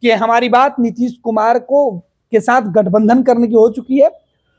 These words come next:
और हम अब अपना समर्थन नीतीश कुमार को देंगे और नीतीश कुमार का एनडीए में स्वागत करेंगे और नीतीश कुमार को अपना नेता मानते हैं।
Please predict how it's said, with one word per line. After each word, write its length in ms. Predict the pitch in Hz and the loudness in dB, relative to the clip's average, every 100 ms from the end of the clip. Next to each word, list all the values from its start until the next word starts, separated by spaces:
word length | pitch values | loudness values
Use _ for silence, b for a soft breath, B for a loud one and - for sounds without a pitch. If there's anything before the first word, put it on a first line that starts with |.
| _ _ _ _ _ - | _ _ _ _ _ 0
और 160 | 269 | 2
हम 360 | 196 285 403 403 _ _ _ _ _ _ _ _ - | 2 0 -2 -10 _ _ _ _ _ _ _ _ -2
अब 200 | 320 349 | 0 2
अपना 300 | 302 285 294 | 0 2 0
समर्थन 580 | 294 269 247 247 302 311 | 0 0 0 0 0 0
नीतीश 440 | 247 254 285 302 | -2 0 -2 -2
कुमार 360 | - 226 226 247 | -4 -2 0 2
को 120 | 269 | 0
देंगे 280 | 269 262 302 | 0 0 0
और 160 | 285 | 0
नीतीश 400 | 233 220 175 294 | -2 -4 -2 -4
कुमार 280 | - 233 233 | -2 -2 -2
का 220 | 240 - - | -2 -4 -2
एनडीए 400 | 240 247 294 349 | 0 2 2 2
में 120 | 294 | 0
स्वागत 380 | - 214 208 208 | 0 -2 -2 -2
करेंगे 360 | 202 190 180 160 _ _ _ - | -4 -4 -6 -10 _ _ _ -2
और 200 | 262 320 | 0 2
नीतीश 500 | 262 247 247 330 349 | 0 -2 0 0 -2
कुमार 400 | - 233 208 269 311 _ _ _ | -4 -2 0 0 -4 _ _ _
को 140 | 262 320 - - - | 0 2 0 -6 -4
अपना 420 | 262 262 277 320 | -4 -2 0 0
नेता 600 | 320 233 240 311 320 359 | 0 0 0 0 2 2
मानते 460 | 349 320 311 302 311 | 2 0 0 0 0
हैं। 420 | 269 269 220 160 | 0 0 -2 -8